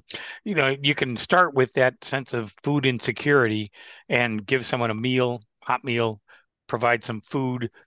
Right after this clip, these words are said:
and some resources on, on where to shop for that.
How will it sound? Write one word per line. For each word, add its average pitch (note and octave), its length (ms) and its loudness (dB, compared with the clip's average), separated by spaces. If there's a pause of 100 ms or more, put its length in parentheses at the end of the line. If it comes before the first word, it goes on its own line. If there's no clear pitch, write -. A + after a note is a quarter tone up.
(100)
and A2 120 -2
some A2 200 -4
resources A#2 640 0
on, G#2+ 320 0
on G2+ 240 -4
where A2+ 160 2
to A2+ 80 0
shop A2+ 420 0
for A2+ 120 -2
that. G#2+ 220 2